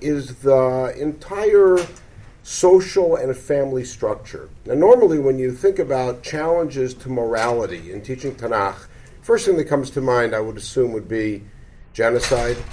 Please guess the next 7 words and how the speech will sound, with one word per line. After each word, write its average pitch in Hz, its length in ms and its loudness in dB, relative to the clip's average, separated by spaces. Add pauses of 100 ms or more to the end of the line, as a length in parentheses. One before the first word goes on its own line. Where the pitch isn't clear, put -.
(640)
um, 92 640 -4 (320)
issues 98 240 -10
of 95 80 -10
Amalek, 104 640 2 (260)
Shivat 95 420 -8
HaAmimim, 123 680 0 (560)
um, 101 800 0